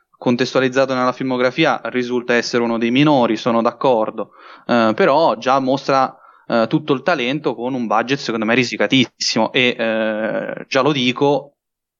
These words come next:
non sono d'accordo con i detrattori che dicono che, eh, Nolan con, eh, quando ha poco budget è più bravo e quando invece ne ha tanto è meno bravo. Assolutamente no, secondo me è sempre bravissimo. La differenza è che co-, quando ha un budget minore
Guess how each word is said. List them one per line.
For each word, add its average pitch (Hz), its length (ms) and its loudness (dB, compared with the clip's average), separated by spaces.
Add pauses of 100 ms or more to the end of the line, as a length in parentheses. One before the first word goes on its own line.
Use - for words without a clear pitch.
(220)
non 120 180 -6
sono 127 180 0
d'accordo 123 400 0
con 113 100 -2
i 113 60 0
detrattori 120 600 0
che 113 140 0
dicono 113 340 0
che, 113 180 0 (400)
eh, 110 200 -2
Nolan 127 480 2
con, 113 260 -4
eh, 113 800 -4
quando 135 240 2
ha 127 40 -2
poco 143 220 0
budget 123 520 0
è 127 80 -4
più 156 100 -4
bravo 123 320 2
e 117 80 2
quando 120 180 -6
invece 120 280 -2
ne 123 80 2
ha 123 80 4
tanto 117 360 0
è 110 40 -4
meno 117 240 -2
bravo. 107 300 2
Assolutamente 131 680 2
no, 117 160 2
secondo 127 220 -4
me 120 40 -2
è 117 60 -6
sempre 131 360 0
bravissimo. 139 680 -2 (260)
La - 80 -2
differenza 123 560 0
è 110 60 0
che 117 260 0 (240)
co-, 131 280 2
quando 131 320 2
ha - 20 2
un 123 100 0
budget 123 440 -2
minore 131 580 0